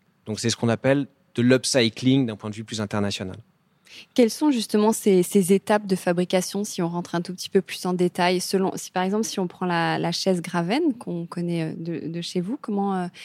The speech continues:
Speaker 2: quelles sont les étapes ?
Speaker 1: Le déchet du Graven, c'est de la poudre plastique colorée. On travaille avec Ash Schulman. Et lui, dans son processus, donc c'est un industriel qui travaille pour d'autres industriels, c'est un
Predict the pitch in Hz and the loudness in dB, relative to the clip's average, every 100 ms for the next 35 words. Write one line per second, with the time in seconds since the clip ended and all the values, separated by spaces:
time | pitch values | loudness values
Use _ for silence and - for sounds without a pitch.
0 | - 208 196 214 202 185 - 190 196 185 | -8 -6 -2 0 2 0 0 -4 -4 -12
1 | - _ _ _ - 147 156 151 180 131 | -14 _ _ _ 4 6 6 2 2 4
2 | 120 143 160 110 101 - - 190 147 143 | 4 4 2 -2 -6 -6 -8 -6 -6 -4
3 | 131 120 151 - 143 120 107 - _ _ | -4 -6 -10 -6 -2 -2 -4 -14 _ _
4 | _ 107 - 110 107 101 95 - 113 107 | _ -10 -4 -2 0 -2 -6 -8 -8 -6
5 | 110 98 101 139 120 _ - - - - | -8 -8 -6 -8 -10 _ -20 -20 -20 -20
6 | - 117 117 127 135 160 131 117 104 107 | -6 -4 -2 -2 0 2 0 0 -8 -10
7 | - 98 - 185 123 98 - - - 101 | -10 -10 -6 -6 -6 -10 -12 -14 -12 -8
8 | 101 98 101 92 - 95 104 147 147 - | -8 -6 -6 -8 -12 -8 -4 -4 -6 -14
9 | - 101 98 95 123 113 101 95 - 113 | -12 -10 -12 -2 0 0 -2 -6 -6 -4
10 | 156 - 107 | -4 -4 -6